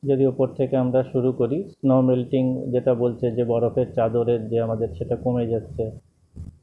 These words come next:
sea level, আহ, lake, এগুলোর definitely melting হচ্ছে, rise হচ্ছে, temperature বাড়ছে, particularly minimum টেম্পারেচারটা বেশি বাড়ছে, যার ফলে মানে mean টেম্পারেচারটাও বেড়ে যাচ্ছে।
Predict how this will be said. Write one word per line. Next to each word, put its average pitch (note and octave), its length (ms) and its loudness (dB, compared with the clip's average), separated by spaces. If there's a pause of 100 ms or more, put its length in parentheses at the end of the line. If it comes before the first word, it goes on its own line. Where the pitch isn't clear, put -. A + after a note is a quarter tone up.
(480)
sea C#3+ 120 2
level, C3 580 4
আহ, B2 640 2
lake, B2+ 440 2 (100)
এগুলোর B2 640 -2 (100)
definitely C3 580 2
melting A#2+ 480 0
হচ্ছে, A#2+ 520 0
rise A#2 380 2
হচ্ছে, A#2+ 440 0 (1200)
temperature C3 640 4
বাড়ছে, A#2+ 380 2
particularly C3+ 720 2
minimum C#3+ 440 2
টেম্পারেচারটা B2+ 720 0
বেশি C3+ 320 0
বাড়ছে, C3+ 560 0
যার A#2 240 2
ফলে B2+ 360 2 (360)
মানে A#2 380 -4
mean C3+ 280 2
টেম্পারেচারটাও C3+ 800 0
বেড়ে B2+ 260 2
যাচ্ছে। A#2 440 -2